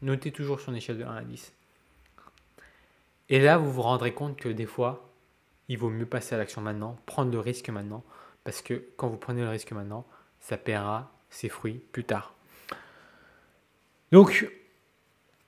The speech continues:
ce genre d'exercice de fear-based, euh, comme on dit, euh, basé sur la peur,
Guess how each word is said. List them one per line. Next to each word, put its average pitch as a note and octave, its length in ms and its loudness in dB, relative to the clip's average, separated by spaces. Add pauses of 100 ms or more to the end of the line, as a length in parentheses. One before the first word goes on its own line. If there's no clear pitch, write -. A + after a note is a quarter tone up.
(580)
ce G#3 380 8
genre G3+ 220 8
d'exercice E3+ 600 4
de B2+ 360 4 (760)
fear-based, C3+ 1000 8 (460)
euh, G#2+ 1120 -6
comme A2 200 -4
on A2 100 0
dit, B2 280 2
euh, A2+ 240 2
basé A#2+ 380 8
sur A#2+ 340 4
la A#2 160 4
peur, D#3 400 4